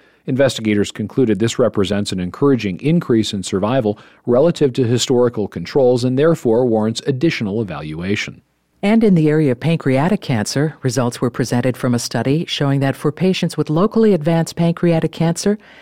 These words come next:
Speaker 2: a regimen of two cycles of cetuximab, gemcitabine, and oxaliplatin, followed by cetuximab, capecitabine, and radiation, is beneficial.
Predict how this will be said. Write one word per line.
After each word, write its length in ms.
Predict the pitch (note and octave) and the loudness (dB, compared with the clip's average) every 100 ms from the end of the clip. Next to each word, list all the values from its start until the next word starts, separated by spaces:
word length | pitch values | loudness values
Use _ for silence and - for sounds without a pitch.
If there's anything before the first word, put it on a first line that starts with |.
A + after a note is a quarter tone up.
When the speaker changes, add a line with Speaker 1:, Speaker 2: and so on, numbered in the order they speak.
| - | -8
Speaker 2:
a 60 | A2 | -2
regimen 500 | B2 B2+ C#3+ C#3 C#3 | 0 0 0 2 0
of 200 | A2 - | -2 -2
two 140 | G#3+ | -2
cycles 520 | G3 D3+ C#3 C#3 A2+ | 0 0 -2 -2 -2
of 160 | A2 G2+ | -2 -4
cetuximab, 1040 | - - - - F3+ G3 F3 E3+ D#3+ E3+ - | -6 -6 -4 -2 -2 0 0 2 2 -2 -2
gemcitabine, 920 | A#2 A2+ - D#3 E3 D#3 F3 E3+ - | -2 -2 -2 -2 0 2 0 -2 -4
and 160 | C3+ B2+ | -4 -2
oxaliplatin, 960 | C#3 D3 - A#2+ - F#3+ G#3 D#3+ D3 | -4 -4 -4 -6 -2 0 0 0 -4
followed 320 | - B2 B2+ C3+ | -4 -4 -2 -2
by 140 | C3 | -4
cetuximab, 800 | - A#2+ D#3 D#3+ D#3 D3 C#3 - | -4 -6 -6 -4 -2 0 -2 -4
capecitabine, 800 | B2 A2 - D3 D3 C#3+ D3 C#3 | -6 -4 -4 -2 -2 0 0 0
and 140 | A#2+ | 0
radiation, 600 | C3+ B2 D#3 G3 - D3+ | 0 2 2 0 -2 -4
is 180 | - C#3 | -6 -4
beneficial. 640 | C#3 C#3 G#3 G#3 A2 - | -4 -2 0 0 -4 -6